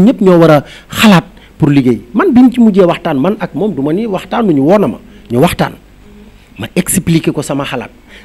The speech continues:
Mu nangul ma ko, xam ni lii xalaat bu rafet la bu jëm ci dëkk bi. Par la suite, gis nga li Yàlla dogal, pandémie bi am, kenn talatu ko. Ñu ngi koy remercier nag aussi, parce que il a décaissé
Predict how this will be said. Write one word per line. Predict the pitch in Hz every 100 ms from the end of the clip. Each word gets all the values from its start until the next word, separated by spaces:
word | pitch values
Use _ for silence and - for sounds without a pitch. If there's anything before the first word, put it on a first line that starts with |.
| -
Mu | 208 277
nangul | 302 277
ma | 254 240
ko, | 147 - - _ -
xam | 240 226
ni | 180
lii | 165 254 311 - -
xalaat | - 202 202 165
bu | 180
rafet | 185 180
la | 170
bu | 160
jëm | 160
ci | 139
dëkk | 143 139
bi. | 107 - - -
Par | - 208
la | 208
suite, | 185 180
gis | 156 185
nga | 175
li | 165
Yàlla | 160 151
dogal, | 135 120 240 - _ _ _
pandémie | - 165 147 143
bi | 147
am, | 117 202 - - - -
kenn | 151 208
talatu | 233 233 233
ko. | - - -
Ñu | 269
ngi |
koy | 277 240
remercier | 196 180 - 147
nag | 220
aussi, | 185 - 156 - - - -
parce | 165
que | 202
il | 180
a | 156
décaissé | 139 - 135 - 120